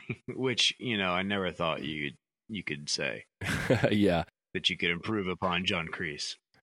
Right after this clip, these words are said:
Speaker 2: Well, I think the problem, though, is that you, you have to,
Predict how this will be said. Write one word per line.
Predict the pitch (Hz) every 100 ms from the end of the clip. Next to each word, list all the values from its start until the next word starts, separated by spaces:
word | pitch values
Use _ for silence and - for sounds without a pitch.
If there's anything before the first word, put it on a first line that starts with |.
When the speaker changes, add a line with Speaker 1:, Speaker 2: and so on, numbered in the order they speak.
| - _ _ 156 -
Speaker 2:
Well, | 131
I | 147
think | 214
the | 151
problem, | 113 110 110 104
though, | 104 101
is | 98 95
that | 98 92 -
you, | 104 104 101 95 90 76 - _ -
you | 117 107
have | 127 123 110
to, | - 107 95 90 87